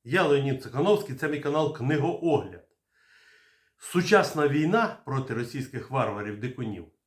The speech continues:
артилерійська, не ракетна. Далекобійні ракети не можуть вирішити долю війни. Вони дуже дорогі і їх мало.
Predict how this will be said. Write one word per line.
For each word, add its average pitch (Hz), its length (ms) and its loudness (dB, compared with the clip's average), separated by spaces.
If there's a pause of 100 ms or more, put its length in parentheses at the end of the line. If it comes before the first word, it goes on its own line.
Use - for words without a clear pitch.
артилерійська, 160 1040 0 (280)
не 127 160 0
ракетна. 160 580 -2 (560)
Далекобійні 147 1300 0
ракети 143 840 -2 (180)
не 143 160 2
можуть 170 460 4
вирішити 147 540 -4
долю 151 360 0
війни. 143 540 -2 (540)
Вони 156 220 4
дуже 143 360 2
дорогі 143 380 4
і 135 220 -4
їх 147 240 -4
мало. 123 520 -2